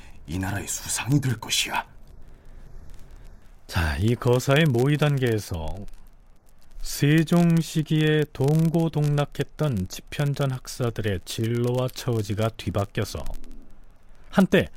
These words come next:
Speaker 2: 학문을 함께한 동지였던 그들이 죽고 죽여야 할 처지로 위치가 달라집니다. 김영두 연구사는 수양대군이 단종으로부터 왕위를 찬탈하기 이전까지만 해도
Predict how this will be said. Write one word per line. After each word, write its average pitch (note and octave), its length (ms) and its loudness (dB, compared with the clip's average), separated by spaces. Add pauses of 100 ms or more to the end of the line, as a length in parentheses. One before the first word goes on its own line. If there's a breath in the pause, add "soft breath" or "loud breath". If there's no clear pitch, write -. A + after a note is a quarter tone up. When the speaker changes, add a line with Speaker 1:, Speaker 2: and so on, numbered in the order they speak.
(180 soft breath)
Speaker 2:
학문을 G3 480 4
함께한 D#3+ 420 2
동지였던 C3+ 600 0
그들이 G2 460 -2 (520 soft breath)
죽고 - 540 -8 (120)
죽여야 C#3 500 0
할 D3 180 0
처지로 G2+ 500 -4 (460)
위치가 - 380 -4
달라집니다. - 760 -6 (1900 soft breath)
김영두 F3+ 460 8
연구사는 E3+ 580 4
수양대군이 F3 720 4
단종으로부터 F3+ 920 2
왕위를 D#3+ 500 4
찬탈하기 E3 840 0
이전까지만 F3 800 4
해도 D3+ 480 2